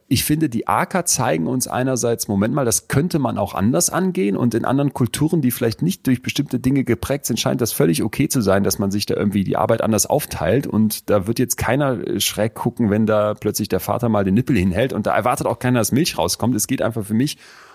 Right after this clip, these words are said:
um einen völlig anderen Umgang und ein völlig anderes Aufteilen, als das eben bei uns in vielen Gesellschaften der Fall ist.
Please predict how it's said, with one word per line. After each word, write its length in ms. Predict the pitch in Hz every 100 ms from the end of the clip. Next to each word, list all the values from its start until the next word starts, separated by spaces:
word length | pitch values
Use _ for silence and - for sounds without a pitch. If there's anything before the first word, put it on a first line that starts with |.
| _ -
um 100 | 101
einen 100 | 113
völlig 420 | - 120 151 -
anderen 240 | 127 113
Umgang 520 | - 139 123 85 127
und 180 | - -
ein 40 | -
völlig 340 | - 120 117
anderes 200 | 113 107
Aufteilen, 500 | - 120 - 82 95
als 160 | - -
das 120 | 87
eben 160 | - 120
bei 60 | 143
uns 200 | 170 98
in 80 |
vielen 240 | 92 90 95
Gesellschaften 500 | 90 87 - - 90
der 100 | -
Fall 200 | - -
ist. 180 | -